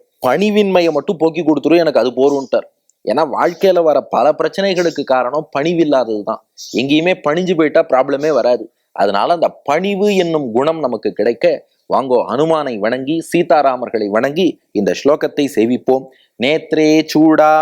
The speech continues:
மணிமபி ததா கர்ணயோ காக்கவார்த்தாம் மௌலௌ கிருத்வாஞ்சலிமபி நதः பிரஸ்திதः பாவமானிஹி பந்த்வா விருக்ஷான் வனமபி ததா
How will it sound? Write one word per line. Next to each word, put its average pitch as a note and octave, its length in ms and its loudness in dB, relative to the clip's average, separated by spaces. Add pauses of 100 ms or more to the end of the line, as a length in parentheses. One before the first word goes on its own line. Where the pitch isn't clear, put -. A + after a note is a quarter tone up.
மணிமபி D3+ 520 -2
ததா D3+ 340 0 (160)
கர்ணயோ D3+ 460 0 (120)
காக்கவார்த்தாம் C#3+ 840 0 (360)
மௌலௌ D3+ 500 2 (160)
கிருத்வாஞ்சலிமபி D3+ 1120 0
நதः D3+ 280 2 (120)
பிரஸ்திதः - 540 -2 (180)
பாவமானிஹி D3 760 -2 (460)
பந்த்வா C#3+ 500 0 (160)
விருக்ஷான் D3 640 -2
வனமபி D3 500 -2
ததா D3 320 0